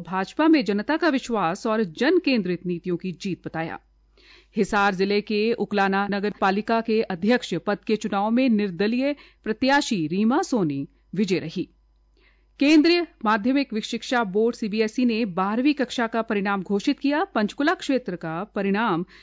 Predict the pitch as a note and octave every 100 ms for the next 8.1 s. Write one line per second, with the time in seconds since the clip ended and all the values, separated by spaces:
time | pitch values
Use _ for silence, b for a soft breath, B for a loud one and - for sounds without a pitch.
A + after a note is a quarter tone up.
0 | B B A#3 C4 B3+ - D4+ A3 - A3
1 | A3 A3+ C4 B3+ B3+ G#3+ G3 - A3 F#3+
2 | E3+ D#3 D#3+ F#3 - _ _ _ - F3
3 | F#3 B3 F4 B B G3 G#3 G#3 G3+ G3+
4 | G3+ G#3 A#3 A3 G#3+ A3+ G#3+ F#3+ F#3 G3+
5 | G#3+ G3 F#3+ F#3 G3+ F#3+ G#3 - A3+ A3
6 | A3+ G#3+ B3+ - G3 G3 A3+ G#3+ F#3 G3
7 | G#3 G#3 G#3 G#3 A3 F3+ F#3+ G3+ C#4 B3+
8 | D#3+